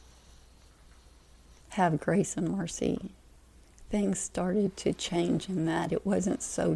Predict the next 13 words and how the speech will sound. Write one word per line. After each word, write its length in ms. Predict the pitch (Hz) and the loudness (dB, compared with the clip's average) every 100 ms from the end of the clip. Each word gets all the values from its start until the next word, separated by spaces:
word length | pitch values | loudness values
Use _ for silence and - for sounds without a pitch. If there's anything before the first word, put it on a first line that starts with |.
| - | 2
dictatorship 1000 | 185 - - - - 143 - - 170 - | 0 0 -2 2 4 2 0 -4 -4 -2
and 180 | 160 160 | -2 -2
so 520 | - 180 170 165 175 - - - - - - - - - - - - - - - - - - 180 | -2 0 4 4 2 -4 -20 -20 -20 -20 -6 -4 -4 -4 -8 -8 -10 -12 -14 -14 -16 -20 -4 4
all 240 | 175 175 | 6 6
about 340 | 165 185 - | 6 4 2
Herbert 380 | - 175 180 - | 0 -2 0 -2
W. 320 | - 160 160 160 | 0 0 0 0
Armstrong 800 | 156 165 - - 147 139 147 | 2 2 -2 -2 -2 0 -2
and, 380 | 151 147 147 151 - - - | -4 -4 -4 -6 -12 -20 -10
you 200 | 156 143 | -6 -2
know, 400 | 147 147 151 156 156 - - - - | -2 -2 -2 -4 -10 -16 -20 -20 -6
idolizing 840 | 170 185 190 156 156 156 151 151 151 | -2 0 2 2 2 0 0 0 -2
him 540 | 151 160 151 147 | -4 -4 -2 -4